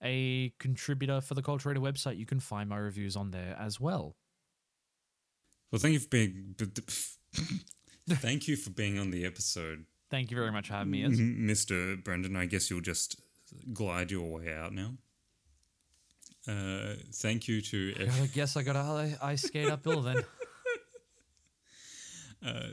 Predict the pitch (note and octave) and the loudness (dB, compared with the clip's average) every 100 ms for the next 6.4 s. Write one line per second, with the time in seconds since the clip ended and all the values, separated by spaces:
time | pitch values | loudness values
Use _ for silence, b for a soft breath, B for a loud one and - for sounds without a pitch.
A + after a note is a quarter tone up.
0 | C3 - A#2+ A#2+ B2+ B2 A#2 G#2+ G2+ F#2+ | -10 0 0 2 -2 -2 -2 0 -2 -6
1 | - B B B B B _ - G2 G2+ | -14 B B B B B _ -6 -4 -2
2 | G#2 G2+ G2 F2+ F2 F2 E2 F#2 E2+ E2 | 0 2 2 2 0 0 -4 -4 -2 -2
3 | D#2+ - F2+ - F#2+ G#2+ G#2 - G#2 G2 | -6 -8 -6 -4 -4 -4 -6 -8 -10 -12
4 | G2 G#2 - G#2 - F#2+ F#2 - - F2+ | -14 -18 -10 -6 -2 -2 -2 -6 -10 -8
5 | E2 D#2+ E2 G#2+ G2 F#2 F2 F2 F2+ G2 | -6 -8 -12 -6 -2 0 0 -2 -2 -2
6 | G2+ G2+ - | -4 -6 -12